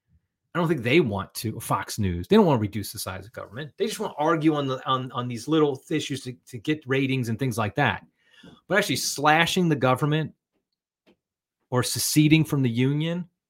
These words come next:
they don't wanna do that. And so I, I would say,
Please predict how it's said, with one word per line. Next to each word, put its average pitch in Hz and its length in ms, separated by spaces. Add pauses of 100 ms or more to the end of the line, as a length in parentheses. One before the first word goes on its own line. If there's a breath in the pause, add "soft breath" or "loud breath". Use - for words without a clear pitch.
(160)
they 233 80
don't 175 120
wanna 101 220
do 90 140
that. 123 260 (1500 soft breath)
And 139 80
so 165 200
I, 185 340
I 214 40
would 196 140
say, 135 440